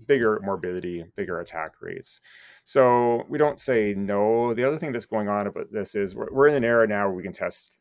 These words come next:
really easily for new things. So in the last ten years or so, the,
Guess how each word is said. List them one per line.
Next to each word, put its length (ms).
really 300
easily 260
for 420
new 200
things. 340
So 320
in 60
the 60
last 280
ten 160
years 240
or 80
so, 360
the, 140